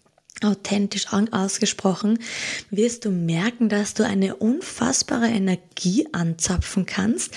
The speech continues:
und, ähm, ein Strahlen in dir beginnt und alles, wo du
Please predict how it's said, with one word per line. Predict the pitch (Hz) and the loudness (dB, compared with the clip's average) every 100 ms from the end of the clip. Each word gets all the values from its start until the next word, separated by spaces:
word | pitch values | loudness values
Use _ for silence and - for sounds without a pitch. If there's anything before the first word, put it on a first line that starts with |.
| - - - - | -8 -6 -6 -6
und, | - 214 208 214 - | -2 0 0 -2 -4
ähm, | 190 175 185 180 175 - - - | -2 2 2 0 -2 -6 -14 -4
ein | 190 196 | 0 2
Strahlen | - - 170 170 165 175 254 262 | 0 0 0 0 0 0 0 2
in | 202 185 | 2 2
dir | 190 | 0
beginnt | 180 180 - 190 220 226 | 2 -2 0 0 2 0
und | 185 185 | -2 -2
alles, | 196 202 233 240 | -2 0 0 0
wo | 202 | 0
du | 208 220 | 2 0